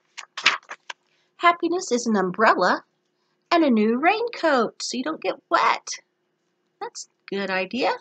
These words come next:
That does make you happy. Sometimes I even like to go out without an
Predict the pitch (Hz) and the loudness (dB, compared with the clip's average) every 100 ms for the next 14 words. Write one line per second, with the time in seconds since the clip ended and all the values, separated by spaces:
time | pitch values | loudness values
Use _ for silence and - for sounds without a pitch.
0 | _ - 381 214 - 196 - 175 202 - | _ -8 -8 -8 -6 -8 -6 -4 -4 -2
1 | 539 - _ _ - _ - 480 277 247 | -4 -4 _ _ -20 _ -4 -2 0 2
2 | 294 403 285 247 247 - 277 269 - - | 4 4 4 2 2 4 6 6 4 4
3 | 453 320 226 _ _ - _ _ 202 | 4 4 -4 _ _ -20 _ _ -12